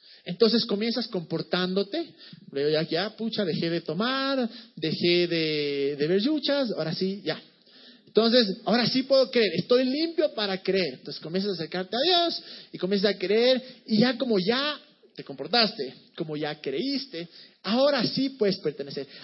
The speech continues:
Ahora sí puedo decir que soy hijo, ahora sí puedo decir que, que Dios me ama, ahora sí puedo decir que Dios me bendice.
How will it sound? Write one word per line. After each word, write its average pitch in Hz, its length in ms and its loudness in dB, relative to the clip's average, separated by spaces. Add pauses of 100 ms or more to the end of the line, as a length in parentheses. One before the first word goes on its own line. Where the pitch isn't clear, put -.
Ahora 240 320 2
sí 247 180 4
puedo 226 200 4
decir 208 160 0
que 180 100 -4
soy 160 220 0
hijo, 160 180 -2 (200)
ahora 247 220 2
sí 254 240 2
puedo 226 180 4
decir 185 220 0
que, 156 180 -2 (220)
que 185 100 2
Dios 180 160 4
me 185 100 2
ama, 185 220 0
ahora 262 160 2
sí 269 180 0
puedo 233 160 2
decir 185 160 2
que 190 60 -6
Dios 170 120 0
me 170 80 -4
bendice. 160 360 -4